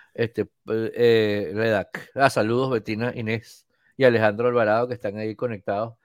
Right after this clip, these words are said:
están en el chat. Eh, hay un, hay una aplicación que está muy popular por todos lados, que es que, que, que es como, em, hace como obras de arte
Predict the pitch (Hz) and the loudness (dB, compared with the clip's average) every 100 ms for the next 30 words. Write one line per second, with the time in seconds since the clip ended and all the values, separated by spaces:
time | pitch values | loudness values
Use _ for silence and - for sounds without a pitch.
0 | _ _ 104 113 101 - 107 110 _ - | _ _ -8 -6 -8 -2 -2 -2 _ -20
1 | - _ 135 127 113 98 92 _ _ _ | -20 _ 4 6 6 2 -6 _ _ _
2 | _ _ _ _ _ _ _ _ _ _ | _ _ _ _ _ _ _ _ _ _
3 | - 139 147 151 156 - 135 131 143 151 | -4 -2 0 0 0 -2 -4 -4 -4 -2
4 | 160 151 151 123 - 117 117 - 139 143 | -2 -2 -4 -6 -6 -8 -8 -8 -8 -6
5 | 156 139 110 107 139 127 131 127 120 110 | -6 -2 -2 -2 -4 -4 -2 0 2 2
6 | 120 - - 117 _ _ 123 104 92 78 | 0 -4 -8 -10 _ _ -8 -6 -6 -12
7 | 98 - 123 120 101 - 104 101 92 85 | -18 -14 -10 -10 -10 -12 -8 -8 -10 -14
8 | _ _ _ _ _ _ _ _ _ _ | _ _ _ _ _ _ _ _ _ _
9 | _ _ _ _ _ - 127 139 160 156 | _ _ _ _ _ -4 -2 0 0 2
10 | 127 120 139 151 123 120 117 156 - | 4 4 4 4 4 4 0 -6 -8